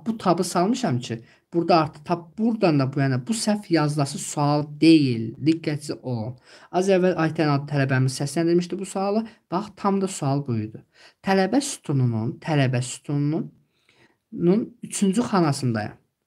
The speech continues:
Tələbə sütununun bir, iki, üçüncü xanasındayam. Aha. Buradan üç dəfə tab vurdum. Tab dedim nədir? Xanadan xanaya keçməkdir. Keçdi bura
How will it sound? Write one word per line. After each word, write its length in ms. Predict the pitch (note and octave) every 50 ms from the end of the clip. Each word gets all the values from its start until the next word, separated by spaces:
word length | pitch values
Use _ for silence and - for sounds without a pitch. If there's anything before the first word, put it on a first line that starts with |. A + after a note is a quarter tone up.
| _ _ _ _ _ _
Tələbə 380 | - D#3 D3+ C#3 C3+ C#3+ C3
sütununun 560 | C#3 - - - - E3+ F3 F#3 G3+ G#3+ G#3+ - _ _ _ _ _ _ -
bir, 400 | D3+ C#3+ C#3+ C3+ B2+ A#2+ A2+ A#2+
iki, 340 | - - - - - A3+ - - -
üçüncü 340 | - - C#3+ C3 C3 C3
xanasındayam. 640 | - C3 A2 - B2+ - - - - - C3 C3 - _ _ _ _ _ _ _ _ _ _ _ _ _ _ _ _ _ _ _ _ _ _ _ _ _
Aha. 260 | C3+ B2+ - - - _ _ _ - - - _ _ -
Buradan 520 | A#3+ C4+ D#4+ E4 E4 E3 C#3+ C3 C#3 F3 - - _ _ _ _ _ _ _ _ _ _ _ _
üç 200 | - C#4+ C#4+ -
dəfə 300 | - - F3+ F3 A#3 A#3 A3+
tab 240 | - D#3+ C3 - -
vurdum. 320 | A#2 A#2 A2+ - C3+ C3+ - _ _ _ _ _
Tab 300 | - - A#3 B3 B3+ B3 - -
dedim 320 | F#3 F3 F3 E3 E3 D3+
nədir? 540 | D3 D3 D#3 D#3 C#3+ A#2 A2+ A2+ B2 - - _ _
Xanadan 480 | - - - F3 D#3+ C#3+ C3 C#3 D#3 F#3+
xanaya 320 | - - D#3 C#3 C3 C#3+
keçməkdir. 640 | D#3 - C3 A#2+ A#2 - A#2 A2+ B2 C3 - _ _ _ _ _ _ _ -
Keçdi 360 | - F3+ F3+ F3+ - - G#3 F3
bura 180 | D3+ B2+ A#2+